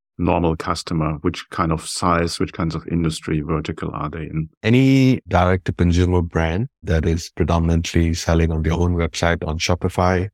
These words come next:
Speaker 2: On Shopify currently, we're also launching several other e-commerce platforms soon. But essentially, our ideal customer is anyone, uh, who has got perhaps from one thousand customers or subscribers right up to a hundred thousand subscribers.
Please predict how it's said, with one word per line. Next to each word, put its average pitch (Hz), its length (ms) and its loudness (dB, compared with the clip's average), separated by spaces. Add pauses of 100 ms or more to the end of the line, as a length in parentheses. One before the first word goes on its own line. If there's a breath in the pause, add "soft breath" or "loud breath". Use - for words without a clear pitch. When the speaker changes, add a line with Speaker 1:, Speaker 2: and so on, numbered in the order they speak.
(100)
Speaker 2:
On 78 120 -4
Shopify 87 540 0
currently, 82 540 0
we're 78 140 -2
also 85 280 0
launching 80 680 -2
several 82 320 2
other 80 180 4
e-commerce 82 400 0
platforms 82 460 -4
soon. 98 180 2 (180)
But 82 140 4
essentially, 85 500 2
our 82 160 2
ideal 85 300 4
customer 82 600 0
is 80 180 -2
anyone, 101 600 2 (220)
uh, - 120 -4
who 85 220 2
has 80 180 2
got 80 280 0 (440)
perhaps 85 480 -2 (420)
from 85 200 0
one 92 260 4
thousand 90 540 4 (300)
customers 87 760 -2
or 78 160 0
subscribers 85 920 0
right 87 240 2
up 85 240 0
to 80 460 0 (100)
a - 60 -4
hundred 82 340 2
thousand 82 400 0
subscribers. 80 720 -2